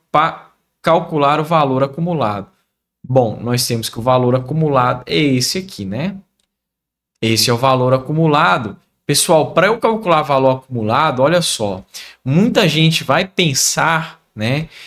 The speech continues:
e pode vir aí, ah, esse pensamento a induzir ao erro, que o valor acumulado, na realidade, eu calculei essa tabela aqui, né?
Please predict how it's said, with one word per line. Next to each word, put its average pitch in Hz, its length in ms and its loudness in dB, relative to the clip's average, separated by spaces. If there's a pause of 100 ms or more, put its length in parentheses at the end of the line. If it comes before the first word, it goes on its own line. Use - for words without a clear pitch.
(200)
e 131 80 0
pode 147 460 0
vir 135 240 -4
aí, 127 340 0
ah, 113 240 0
esse 113 240 -2
pensamento 113 560 -4
a 110 60 -4
induzir 104 400 -6
ao 101 180 -2
erro, 165 300 2 (320)
que - 80 -8
o 165 40 -2
valor 156 340 2
acumulado, 151 400 0
na 151 80 0
realidade, 143 520 0
eu 160 60 0
calculei 156 680 0
essa 151 420 0
tabela 170 640 -2
aqui, 156 240 -12
né? 175 200 -8